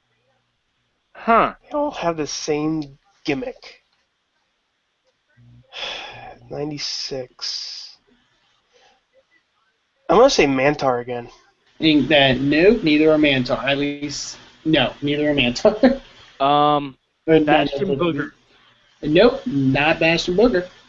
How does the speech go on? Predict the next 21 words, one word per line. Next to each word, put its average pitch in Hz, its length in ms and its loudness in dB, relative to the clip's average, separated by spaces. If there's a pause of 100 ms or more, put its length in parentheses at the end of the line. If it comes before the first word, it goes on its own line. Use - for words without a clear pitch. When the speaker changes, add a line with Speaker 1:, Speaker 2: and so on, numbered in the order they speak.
(2000)
Speaker 1:
Oh! 226 380 6 (540)
Oh! 202 680 6 (1000)
Speaker 2:
You're, 180 200 6
you're 165 180 6
allowed 196 240 8
to, 214 100 8
Speaker 1:
Dump 233 140 -2
Speaker 2:
you're 175 140 2
allowed 233 120 6
to 190 100 0
Speaker 1:
Booger. 165 40 -8
Speaker 2:
guess 165 240 2
over 147 260 -4
me. 120 260 -16 (440)
Speaker 1:
Duke 214 240 -10
the 208 100 -4
Dumpster 190 380 -4
Drosy. 160 420 -6 (380)
Speaker 3:
Incorrect. 160 800 0 (600)
Speaker 2:
Oh. 143 540 0
Speaker 1:
Shit. 117 720 -4